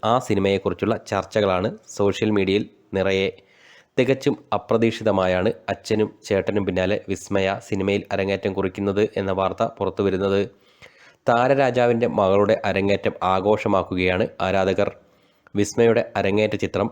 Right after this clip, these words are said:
സംവിധാനം ചെയ്യുന്നത് സംവിധായകൻ ജൂഡ് ആൻ്റണി ജോസഫാണ്. തുടരും എന്ന ബ്ലോക്ക് ബസ്റ്ററുമായി സൂപ്പർ താരം മോഹൻലാൽ മലയാള സിനിമയിൽ അനിഷേധ്യനായി തുടരുമ്പോൾ, മകൾ വിസ്മയ സിനിമയുടെ വിശാലമായ ലോകത്തേക്ക്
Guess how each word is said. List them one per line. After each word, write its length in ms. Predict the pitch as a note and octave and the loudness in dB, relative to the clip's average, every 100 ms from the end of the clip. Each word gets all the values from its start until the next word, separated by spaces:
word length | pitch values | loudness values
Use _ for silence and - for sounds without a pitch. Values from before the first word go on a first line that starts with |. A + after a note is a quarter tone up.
| - | -4
സംവിധാനം 460 | G#2+ F#2+ G2+ G2+ | -2 0 2 0
ചെയ്യുന്നത് 300 | G2 F#2 F#2 A2 | 0 0 2 0
സംവിധായകൻ 580 | - F#2+ F#2+ G2 F#2+ G2+ F#2 | -2 -4 0 0 0 -2 -4
ജൂഡ് 320 | G2 G#2+ - | 0 0 -2
ആൻ്റണി 360 | F#2+ F#2+ F#2+ G#2 G#2 | -4 -2 -2 -2 0
ജോസഫാണ്. 540 | F#2+ F2+ F#2 F#2+ G2 G#2+ - _ _ _ _ _ _ - | -2 -2 -4 -2 -2 -4 -8 _ _ _ _ _ _ 0
തുടരും 360 | B2+ B2+ C#3 C#3+ | 4 4 4 0
എന്ന 180 | G2+ G#2 | -2 0
ബ്ലോക്ക് 380 | F#2+ G2 F#2+ - | 2 2 2 0
ബസ്റ്ററുമായി 500 | G#2+ - G2+ F#2+ G2+ | -2 0 0 2 0
സൂപ്പർ 340 | - G2+ G2 | 0 0 0
താരം 300 | G#2 G2+ G2+ - | 0 0 0 -2
മോഹൻലാൽ 460 | F#2+ F#2+ G2+ G2+ - | 0 0 0 -2 -2
മലയാള 380 | G#2 G2 G2+ G2+ | -4 -2 0 0
സിനിമയിൽ 380 | G#2 G2+ F#2+ G#2 D3+ - - _ - | -2 -2 0 -2 -4 -14 -20 _ -8
അനിഷേധ്യനായി 800 | G#2 G#2 G#2 A#2 A2+ A2+ G2+ G#2 | -4 -4 0 0 2 2 2 0
തുടരുമ്പോൾ, 500 | G2 F#2 G2 F2 A2+ - _ | 0 0 0 0 -2 -4 _
മകൾ 220 | G#2 G#2+ A#2+ | -2 0 0
വിസ്മയ 460 | G2+ F#2+ - A2+ G2 G#2+ - - | -2 -4 -2 0 0 -2 -8 -20
സിനിമയുടെ 480 | - A2+ A2+ B2 A#2+ | -4 0 2 2 2
വിശാലമായ 640 | G2+ - A2 A#2 A2 G#2+ G#2 | 0 -2 0 2 2 2 2
ലോകത്തേക്ക് 600 | G2 F#2+ G#2 - F#2+ | 2 0 0 -2 -2